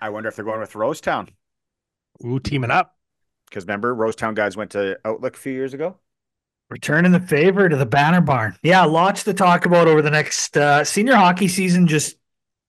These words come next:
Speaker 3: elevated, right? Like, it was, it was fun and all good, but now with provincials out and six more weeks, things are about to get good.
Speaker 2: When,
Speaker 3: Really heat up.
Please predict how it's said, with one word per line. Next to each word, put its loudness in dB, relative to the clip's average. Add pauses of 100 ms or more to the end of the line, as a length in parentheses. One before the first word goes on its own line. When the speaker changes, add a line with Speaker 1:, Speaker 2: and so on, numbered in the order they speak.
Speaker 3:
elevated, 0
right? -4
Like, -2
it 4
was, -4
it 0
was 2
fun -2
and -4
all -2
good, -6
but -10
now 0
with -4
provincials -8
out -4 (100)
and -12
six -10
more 0
weeks, -6
things -8
are -4
about -6
to -6
get -6 (300)
good. -8 (340)
Speaker 2:
When, -4
Speaker 3:
Really -4
heat -4
up. -6